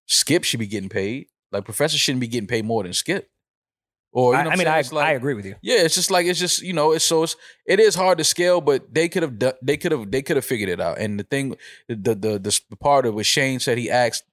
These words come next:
Speaker 1: the owner for sixteen grand so that he could, you know, pay his
Speaker 2: That was,
Speaker 1: son's
Speaker 2: that was,
Speaker 1: tuition and all of this, and he
Speaker 2: that
Speaker 1: told
Speaker 2: was
Speaker 1: him no.
Speaker 2: rough.
Speaker 1: Then the guy said, "I don't remember
Speaker 2: I don't
Speaker 1: the conversation."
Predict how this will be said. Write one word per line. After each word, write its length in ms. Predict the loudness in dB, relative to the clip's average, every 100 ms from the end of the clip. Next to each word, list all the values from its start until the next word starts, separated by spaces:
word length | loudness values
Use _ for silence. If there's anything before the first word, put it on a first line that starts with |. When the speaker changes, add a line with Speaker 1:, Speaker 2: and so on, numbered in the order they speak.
| -4
Speaker 1:
the 100 | -2
owner 300 | 0 -2 -4
for 160 | -4
sixteen 460 | -2 -2 -4 -4 -4
grand 520 | 0 0 0 -4 -8 _ _ _ _ _ _
so 100 | -2
that 140 | 0 2
he 60 |
could, 200 | 0 -4
you 80 | -2
know, 120 | -2
pay 260 | -2 0 0
his 200 | 0 -2 -4
Speaker 2:
That 160 | 0 0
was, 100 | 0
Speaker 1:
son's 220 | 0 -2
Speaker 2:
that 60 | -2
was, 140 | 0
Speaker 1:
tuition 280 | 0 0 -2
and 80 | 0
all 160 | 2
of 20 | 0
this, 120 | -2
and 80 | -4
he 60 |
Speaker 2:
that 40 | 0
Speaker 1:
told 100 | 0
Speaker 2:
was 100 | 0
Speaker 1:
him 40 | 0
no. 160 | 2
Speaker 2:
rough. 220 | 0 -4 _ _ _ _ _ _ -20 -12 -4
Speaker 1:
Then 80 | 0
the 80 |
guy 160 | 2 2
said, 160 | 2 0
"I 80 |
don't 200 | 0 0
remember 320 | -2 -4 0 0
Speaker 2:
I 80 | -2
don't 80 | -8 _ -12
Speaker 1:
the 60 | 0
conversation." 680 | 0 2 0 -2 -4 -8